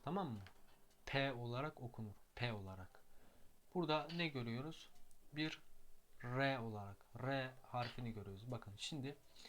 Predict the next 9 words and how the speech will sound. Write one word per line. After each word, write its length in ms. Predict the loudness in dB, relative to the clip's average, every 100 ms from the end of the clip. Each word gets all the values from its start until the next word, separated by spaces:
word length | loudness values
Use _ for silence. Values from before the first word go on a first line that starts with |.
| -14 -6 4
bu 260 | 4 4 -4 -18 -18 -20 -18 2
bizde 400 | 4 6 6 6
R 380 | 8 6 6 4
nedir? 320 | 2 2 -2 -4 0
Bu 220 | 0 2
değil 120 | 2
mi? 160 | 2 -2 -10 -6
Hah. 120 | -4 -4 -4 -10 -10 -8 4
Burada, 600 | 6 8 8 6 0